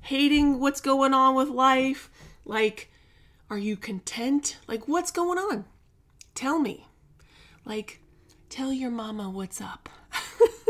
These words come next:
So, I'm feeling a little sassy today because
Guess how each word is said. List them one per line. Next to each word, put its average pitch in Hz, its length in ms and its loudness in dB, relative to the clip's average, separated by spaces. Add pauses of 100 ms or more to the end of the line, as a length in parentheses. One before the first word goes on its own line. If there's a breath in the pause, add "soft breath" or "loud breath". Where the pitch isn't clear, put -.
(2500 loud breath)
So, 202 180 -6 (240 loud breath)
I'm 392 200 4
feeling 403 260 6
a 339 60 8
little 311 200 4
sassy 233 460 4
today 220 560 0
because 208 680 -6